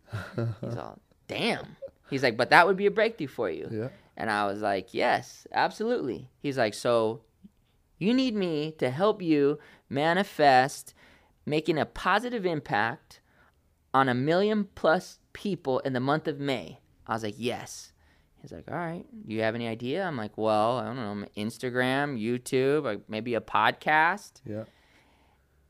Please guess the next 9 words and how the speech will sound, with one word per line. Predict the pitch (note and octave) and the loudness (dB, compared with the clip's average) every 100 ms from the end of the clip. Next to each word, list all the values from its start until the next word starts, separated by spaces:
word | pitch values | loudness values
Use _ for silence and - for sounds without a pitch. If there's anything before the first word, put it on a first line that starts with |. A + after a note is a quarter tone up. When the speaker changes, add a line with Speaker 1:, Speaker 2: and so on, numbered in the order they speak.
| _ | _
Speaker 2:
An | C3 C#3 - _ | -4 -4 -6 _
hour | D#3 F#3 G#3+ A#3 A#3+ A#3 | 8 10 8 6 4 0
before | C#3 C#3+ - E3 D#3 | -2 -2 2 2 2
session | C#3+ - C#3+ - D#3 D#3 | 2 0 0 -2 -8 -10
two, | - D#4 D#3+ D2+ B2+ _ | 0 2 2 0 -10 _
which | C3+ - | -8 -6
was | D#3 | -6
last | E3 A3 C4+ B3 - | -2 -2 -2 -4 -12
Tues-, | - G#2 G#2+ | -8 -8 -8